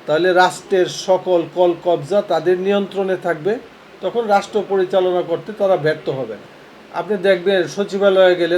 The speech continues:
তদবির পার্টি সবসময় এখানে ঘোরাফেরা করতেছে, এবং তদবির অনেক দূর থেকে আসে। মানে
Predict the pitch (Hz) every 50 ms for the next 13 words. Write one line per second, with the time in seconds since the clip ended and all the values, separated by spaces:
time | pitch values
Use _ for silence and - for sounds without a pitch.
0 | 175 - - 208 208 170 175 202 190 - 202 190 180 - 180 - - 185 180 180
1 | - - 185 180 175 170 160 143 160 156 156 147 139 147 151 147 143 143 139 131
2 | 117 107 117 104 - 113 110 - - - - - - - - - - - 147 156
3 | 185 202 202 202 - - 208 202 175 170 175 208 202 190 180 180 180 214 226 233
4 | 233 226 196 170 151 160 196 185 - - - 180 175 147 170 156 143 - - -
5 | 120 107 - - - - - - - - - - 143 160 185